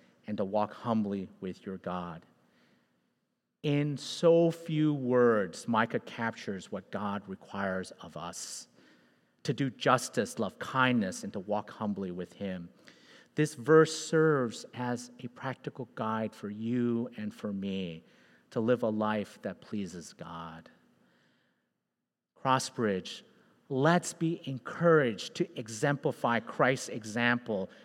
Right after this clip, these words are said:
of trust in God, his justice, and let us commit to righteous living.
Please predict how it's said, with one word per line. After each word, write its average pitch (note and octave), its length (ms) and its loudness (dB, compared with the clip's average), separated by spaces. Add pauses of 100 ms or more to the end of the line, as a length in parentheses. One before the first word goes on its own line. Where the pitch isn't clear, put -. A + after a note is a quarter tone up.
(100)
of A2+ 200 -6
trust - 540 -4 (500)
in A2+ 240 -8
God, A2 480 -2 (320)
his - 220 -8
justice, - 600 -4 (100)
and G2 340 -10 (1160)
let C3+ 240 2
us C3 180 -4
commit B2 680 -2 (580)
to A#2+ 120 -10
righteous A2+ 540 -2
living. F2+ 360 -6